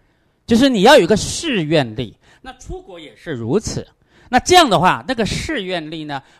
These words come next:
不管华严会上、法华会上或般若会上，假如你觉得，“哦，师父，我身体实在不好，哎，我很想念药师经，我想求药师如来”，也行，连续念六个月。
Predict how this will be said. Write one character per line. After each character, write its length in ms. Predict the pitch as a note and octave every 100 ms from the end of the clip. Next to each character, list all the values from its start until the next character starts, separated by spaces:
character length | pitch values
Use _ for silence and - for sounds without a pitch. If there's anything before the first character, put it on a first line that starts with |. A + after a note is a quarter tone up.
| -
不 80 |
管 180 | E3+ C3+ G2+
华 420 | - C#3+ E3 B3+
严 200 | F3+ D3
会 220 | F3 D3
上、 320 | B2 D3+ A2+ _
法 380 | - D#3 A2+ G2
华 240 | G#2+ B2
会 200 | A#3 F3+
上 240 | - D#3+ - _ -
或 100 | F#3
般 380 | - D#4+ F#4
若 160 | D#4+ B2
会 220 | G#2 A2+
上， 240 | G2+ G2+ - _ _ _ _
假 120 | A3+
如 120 | C#4+
你 140 | E4 B3+
觉 160 | A#3+
得 80 | A#3+
，“哦， 180 | A3 F#3
师 160 | C#3+ A#3
父， 160 | A#3
我 120 | F3+
身 180 | - D4+
体 140 | C#4 E3
实 120 | C#3+
在 120 | D3+
不 160 | C#3+ D3
好， 240 | G#2+ G2 _ _ _
哎， 120 | B2+
我 100 | C3
很 140 | D3 A#3+
想 180 | F#3
念 200 | D3+ G3+
药 260 | G3+ D4+ F#3
师 260 | - D#3 D3
经， 320 | - D#3 D#3+ _ _
我 100 | B2+
想 200 | C#3+ C3+
求 240 | A2 - A#2+
药 220 | C4 A3+
师 180 | - D3
如 160 | C3+
来”， 240 | G#2+ F#2+ A2
也 220 | _ D3 B2+
行， 340 | - G3+ E4 _ _ _ _ _
连 180 | D#3 G#3
续 160 | A3+
念 220 | F#3+ E3
六 160 | C#3+ C#3+
个 80 | A#2+
月。 220 | A#2 A2+